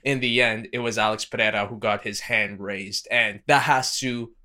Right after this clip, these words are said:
play some sort of factor to Israel Adesanya's mindset heading into this fight against Alex Pereira.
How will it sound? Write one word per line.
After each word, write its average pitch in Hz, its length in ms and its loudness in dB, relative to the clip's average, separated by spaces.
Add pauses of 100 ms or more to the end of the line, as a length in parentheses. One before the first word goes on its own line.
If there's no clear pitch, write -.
play 131 200 2
some 120 320 0
sort 117 280 -2
of 107 80 -6
factor 107 680 0
to 135 220 0
Israel 117 340 0
Adesanya's 107 640 -2
mindset 107 480 -2
heading 104 400 -4
into 107 280 -6
this 101 220 -4
fight 107 240 -2
against 104 300 -8
Alex 104 360 0
Pereira. 113 540 0